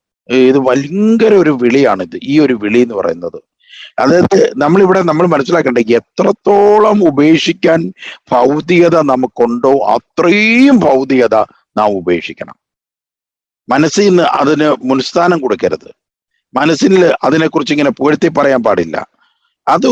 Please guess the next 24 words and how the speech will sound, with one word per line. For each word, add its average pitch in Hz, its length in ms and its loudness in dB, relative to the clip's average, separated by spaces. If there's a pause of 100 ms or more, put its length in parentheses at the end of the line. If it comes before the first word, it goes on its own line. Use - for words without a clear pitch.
(140)
അതാണ് 170 720 0 (460)
ഈ 139 100 2
വെളിപാടിന്റെയും 160 960 2
ദർശനത്തിന്റെയും 123 1120 -2
ആരംഭം 123 640 0 (120)
അവിടെ 101 220 -2
കിടക്കുക. - 520 -8 (420)
നിങ്ങൾക്ക് 190 320 0
വെളിപാട് 170 400 2
വേണോ? 95 300 -2 (280)
നിങ്ങൾക്ക് 175 240 0
ദർശനം 156 440 0
വേണോ? 87 320 -2 (280)
നിങ്ങൾക്ക് 165 460 0
കർത്താവുമായി 175 480 2
സംസാരിക്കണോ? 120 760 -2 (320)
നിങ്ങൾക്ക് 185 300 0
കർത്താവുമായിട്ട് 160 800 0
കോണ്ടാക്ട് 151 480 -2
ചെയ്യണോ? 98 320 -2 (380)
നിങ്ങൾ 190 300 2
ഒറ്റ 208 200 -2 (120)
കാര്യമേ 151 240 2
ഉള്ളൂ, 98 260 0